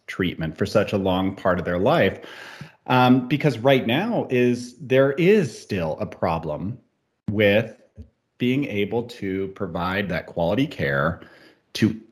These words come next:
everyone in need. And it's a capacity issue with the field. It's a growth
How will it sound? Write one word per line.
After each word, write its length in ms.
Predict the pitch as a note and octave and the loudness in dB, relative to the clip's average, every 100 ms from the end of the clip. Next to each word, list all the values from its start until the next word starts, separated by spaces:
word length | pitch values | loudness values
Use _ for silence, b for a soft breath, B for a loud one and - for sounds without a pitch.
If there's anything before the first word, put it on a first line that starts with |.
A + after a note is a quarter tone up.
| - | 0
everyone 1000 | A2 A2 G#2+ A2 A#2+ A2 E2 E2 E2 E2 | 2 4 2 6 6 6 2 0 2 0
in 360 | - F2 E2+ E2+ | 0 0 2 4
need. 440 | F2 D2 - - - B B B B | 4 2 -4 -10 -16 B B B B
And 580 | A#2 A#2 A2 A2 G#2+ G2+ - | 2 4 4 4 2 -2 -2
it's 280 | A2+ A2 A#2 | 0 0 -4
a 60 | |
capacity 840 | A2+ - - - D3 - G#2+ A#2+ B2 | -6 -10 -8 -6 -4 -4 0 4 4
issue 300 | A#2+ B2+ B2+ | 4 2 4
with 180 | C3 C3 | 2 0
the 100 | B2+ | -2
field. 460 | C3 C3 E3 - - _ - _ _ | 2 2 2 -4 -16 _ -20 _ _
It's 480 | G2 F#2+ F#2 F#2 - | 2 4 2 -2 -8
a 420 | F#2+ F2 E2+ E2+ | -4 0 0 -2
growth 520 | D#2+ E2 F#2 A#2+ - | -4 -2 2 0 -2